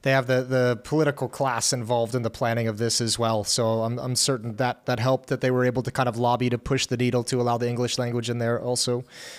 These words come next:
uh, which is sweet. I mentioned that I, I, I mentioned a few episodes ago that Blast was gonna do something cool with the location in Paris. I'm, I'm wondering if the, if the press conference at the Eiffel Tower was it.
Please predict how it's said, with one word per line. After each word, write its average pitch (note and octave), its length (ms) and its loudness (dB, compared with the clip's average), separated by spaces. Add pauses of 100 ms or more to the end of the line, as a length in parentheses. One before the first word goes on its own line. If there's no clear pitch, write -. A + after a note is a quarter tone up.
(160)
uh, A#2+ 120 0
which A#2 220 -2
is A#2 100 0
sweet. C3 300 0 (380)
I F3 80 4
mentioned A#3+ 320 6
that A#3 100 8
I, A3 80 8
I, G3+ 320 4
I G3+ 40 4
mentioned G#3+ 280 4
a F3 40 0
few G#3 200 4
episodes F3+ 300 2
ago E3+ 160 4
that D#3 340 2
Blast D#3+ 300 2
was C#3+ 100 2
gonna D3+ 160 2
do D3 140 0
something D3+ 420 2
cool D3+ 640 4 (320)
with D#3+ 240 4
the D#3 100 4
location C#3+ 540 2
in A#2+ 100 0
Paris. C#3 480 4 (100)
I'm, C3+ 280 -4
I'm C#3+ 160 0
wondering E3 500 4
if D3 320 -2
the, C3 540 4 (500)
if D#3 160 -10
the C3 360 4
press E3+ 220 2
conference C#3+ 420 0
at A#2+ 80 -4
the B2+ 80 0
Eiffel B2+ 240 0
Tower B2 520 2 (100)
was B2 160 0
it. D#3 200 -2